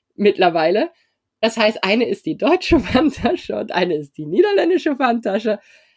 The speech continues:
Ja, und dann darf man nicht in die Dusche gucken, weil die ist nicht der hübscheste Part. Aber man macht unsere Türe so auf, dass man da sowieso nicht reinguckt. Also alles fein.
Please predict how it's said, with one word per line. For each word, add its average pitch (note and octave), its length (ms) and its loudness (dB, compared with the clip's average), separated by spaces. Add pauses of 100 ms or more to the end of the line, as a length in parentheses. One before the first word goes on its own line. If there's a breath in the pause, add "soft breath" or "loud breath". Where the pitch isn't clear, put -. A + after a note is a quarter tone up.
(140)
Ja, F#3+ 440 0
und A3 220 -2
dann A#3 260 0
darf G#3 240 -2
man F#3+ 140 -4
nicht A#3+ 120 0
in A3+ 100 -4
die A3+ 100 -4
Dusche G#3+ 280 -2
gucken, B3 640 2
weil G#3+ 360 2
die A3 260 -8
ist C4+ 200 -2
nicht A3 260 4
der D3+ 120 2
hübscheste D3 500 -8
Part. D3 300 -10
Aber A3+ 180 -2
man A#3 180 0
macht C4 240 -4
unsere A3+ 300 -2
Türe A3+ 320 -2
so G#3 200 0
auf, F3 280 -2
dass E3 200 -10
man D#3 160 -8
da D3 140 -6
sowieso C#3+ 380 -10
nicht C3+ 220 -12
reinguckt. - 440 -18
Also G#4 160 -8
alles E3+ 400 -6
fein. C#3+ 300 -14